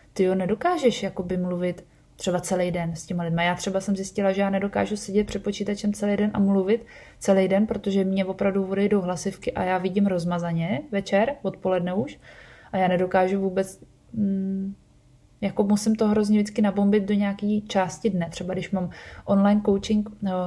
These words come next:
tyhle ty individuální, eh, tréninky Instagramu, eh, tak to je hodně mluvení.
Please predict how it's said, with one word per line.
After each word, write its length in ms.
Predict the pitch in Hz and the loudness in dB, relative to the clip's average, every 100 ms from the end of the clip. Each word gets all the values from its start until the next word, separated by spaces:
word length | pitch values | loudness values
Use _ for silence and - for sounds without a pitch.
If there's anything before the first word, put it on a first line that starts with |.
| 185 185 - - - | -4 -8 -16 -12 -2
tyhle 240 | 190 185 | 2 0
ty 180 | 185 196 | 2 2
individuální, 880 | 190 196 196 202 196 202 196 190 202 | 4 4 4 4 4 4 2 0 -4
eh, 260 | 180 175 175 | -4 -4 0
tréninky 460 | 196 190 185 214 | 2 2 0 -2
Instagramu, 720 | 208 190 190 180 175 175 226 - - - - - - - | 0 0 -2 -2 0 -2 -4 -6 -16 -20 -20 -16 -8 -4
eh, 40 | 180 180 175 | -2 -2 0
tak 640 | - 180 180 175 180 - - _ _ _ _ _ _ _ - - | 2 4 4 2 -2 -8 -20 _ _ _ _ _ _ _ -10 2
to 100 | 202 | 6
je 120 | 208 | 8
hodně 260 | 202 190 | 8 6
mluvení. 480 | 185 175 170 170 175 | 2 0 0 -2 -6